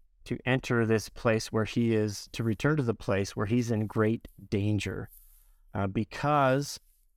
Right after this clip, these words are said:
those he loved and needed him, well, because he loved and needed his friends. Now, this suggests, again, that he's deeply invested in the business of being human, and he's become,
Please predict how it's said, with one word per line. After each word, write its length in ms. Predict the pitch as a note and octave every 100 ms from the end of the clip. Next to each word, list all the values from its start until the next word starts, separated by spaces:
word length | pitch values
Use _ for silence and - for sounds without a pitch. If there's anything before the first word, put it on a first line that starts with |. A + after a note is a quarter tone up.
| _ - _
those 300 | A#2+ A#2+ B2
he 100 | -
loved 560 | A2+ A2 A#2 A#2+ A#2+ - _ _ -
and 240 | A2 G2+ G#2
needed 420 | A2+ A2+ G#2+ G2+ -
him, 320 | G2+ F#2+ G2 - _
well, 140 | A#2+ A2
because 420 | A#2+ - C#3+ C3
he 140 | B2
loved 320 | A2 A#2 A#2+
and 160 | A2+ G#2
needed 420 | A2+ A2+ G#2 G2+ - - _ -
his 160 | G#2+
friends. 640 | - - A2 G2 - - - - - _ _ _ -
Now, 100 | A2+
this 160 | D3
suggests, 480 | - B2 C3+ C3 -
again, 200 | A#2 A#2
that 100 | A2+
he's 120 | A2
deeply 640 | G#2 B2+ B2+ B2+ B2+ A#2+ - -
invested 680 | A2+ G2+ A2+ G#2+ - A2 G#2
in 120 | G#2
the 80 | G2+
business 480 | A2 G#2 A2 G#2
of 120 | A2 G2
being 300 | G#2+ G#2 G2
human, 400 | - G2+ F#2+ F#2+ - - _ -
and 120 | A#2
he's 160 | C3+ A#2+
become, 680 | B2+ - E3+ G3 D3 C#3